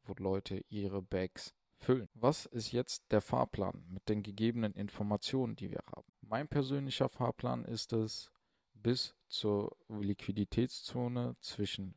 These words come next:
vierundzwanzigtausendzweihundertfünfzig und neunzehntausendachthundert Dollar zu warten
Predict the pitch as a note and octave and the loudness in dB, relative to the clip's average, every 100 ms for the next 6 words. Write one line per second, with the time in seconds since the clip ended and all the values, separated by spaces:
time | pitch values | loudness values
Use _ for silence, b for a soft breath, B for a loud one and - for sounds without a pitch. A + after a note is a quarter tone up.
0 | _ - G#2+ G#2 - G2 G2 - - G2 | _ -6 -2 -2 -2 -4 -2 -2 2 0
1 | G2 F#3+ - _ - - F#2+ G2+ G2 - | 0 -8 -10 _ -8 -2 -2 -2 -6 -4
2 | A#2+ C3+ - C3+ B2+ - b b b _ | -4 -4 -2 -2 -2 -10 b b b _
3 | D3 D#3 D#3 _ A#2 B2 C#3 - B2+ - | -4 -4 -6 _ -2 0 0 -4 -6 2
4 | A#2+ A2+ A2 _ B2 - - A2+ G#2 - | 2 2 -8 _ -6 -6 -6 -2 -2 0
5 | G2+ G2+ F#2+ - G2 G2 B2 - C3 | 0 0 -4 -6 -2 0 0 -4 -10